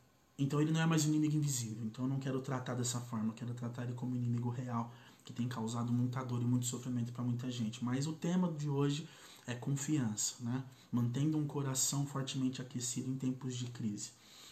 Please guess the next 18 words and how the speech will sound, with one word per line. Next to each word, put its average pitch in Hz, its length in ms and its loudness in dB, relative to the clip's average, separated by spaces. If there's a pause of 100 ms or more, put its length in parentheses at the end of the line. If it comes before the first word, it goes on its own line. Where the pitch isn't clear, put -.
(120)
Bom, - 320 2 (800)
isso 123 180 2
fi-, 147 200 -2
é, 120 440 0 (1600)
passando 160 400 4
pro - 100 -6
capítulo 151 380 2
dois, 180 520 8
Abacuque 131 340 -2
tem 139 100 0
uma 131 100 2
resposta 156 520 2
de 147 100 0
Deus, 143 540 0
Deus 120 160 -2
fala 123 240 -2
com 120 100 -6
Abacuque, 123 480 -4